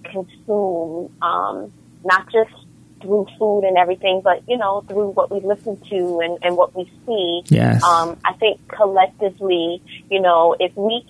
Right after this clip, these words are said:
Speaker 1: can, if we can kinda shift that focus, um, and we look at that life picture, you know, in the end, um, collectively with everything, I, I, I just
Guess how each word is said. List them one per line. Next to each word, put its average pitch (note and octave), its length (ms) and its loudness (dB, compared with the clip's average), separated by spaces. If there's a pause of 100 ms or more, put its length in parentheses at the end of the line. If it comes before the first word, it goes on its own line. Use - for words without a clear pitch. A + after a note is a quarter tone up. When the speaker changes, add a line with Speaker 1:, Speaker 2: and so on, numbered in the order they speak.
Speaker 1:
can, F#3+ 520 -4 (240)
if F3+ 120 -8
we A#3 100 -2
can C4 140 -6
kinda G#3+ 280 -4 (180)
shift - 220 -8
that G#3+ 260 0
focus, A#3 480 0 (480)
um, F3 640 2 (320)
and F#3+ 220 2
we G3+ 100 -6
look A3 240 4
at B3+ 140 2
that F3 180 2
life F3+ 320 2
picture, F3 540 2
you G3 240 -2
know, F3 580 0 (320)
in A3 160 2
the G#3+ 160 0 (140)
end, F#3+ 580 2 (400)
um, F3 480 2 (180)
collectively F#3 800 0
with F3 260 -2
everything, E3+ 720 0 (680)
I, F3+ 580 4
I, F3+ 60 4
I F3+ 60 4
just F#3 220 -2